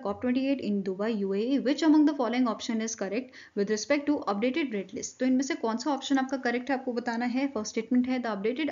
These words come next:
आईयूसीएन list includes one lakh fifty seven thousand one ninety species, of which forty four thousand sixteen are threatened with extinction। नेक्स्ट है, this list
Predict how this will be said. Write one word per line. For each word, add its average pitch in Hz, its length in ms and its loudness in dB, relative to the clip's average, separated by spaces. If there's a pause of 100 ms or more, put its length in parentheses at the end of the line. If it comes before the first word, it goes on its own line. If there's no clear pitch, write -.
आईयूसीएन 262 1300 2
list 262 240 0 (180)
includes 214 380 -2 (300)
one 262 220 6
lakh 320 180 2
fifty 247 280 0
seven 226 260 -4
thousand 214 340 0
one 233 260 0
ninety 254 300 -2
species, 269 400 -2 (320)
of 196 140 -4 (100)
which 320 160 2 (420)
forty 302 200 4
four 370 220 2 (140)
thousand 220 420 0 (260)
sixteen 294 540 2
are 208 240 0 (100)
threatened 240 640 0
with 247 180 -4
extinction। 214 560 -2 (280)
नेक्स्ट 214 360 -4
है, 269 160 0 (300)
this 214 180 -2
list 262 260 2